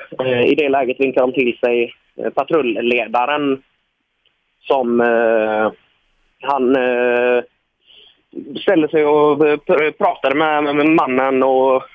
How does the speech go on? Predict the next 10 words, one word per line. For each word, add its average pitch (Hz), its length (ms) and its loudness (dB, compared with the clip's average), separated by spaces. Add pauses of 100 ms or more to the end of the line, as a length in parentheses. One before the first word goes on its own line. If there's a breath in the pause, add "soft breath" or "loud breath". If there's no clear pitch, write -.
(160)
eh, 127 380 0 (500)
ja, 147 180 0 (100)
uppehöll 123 420 0
honom 127 180 -2
på 127 160 -2
platsen 117 460 -4
tills 113 340 -4
polisen, 131 560 -2
eh, 131 240 0
kom. 113 280 -4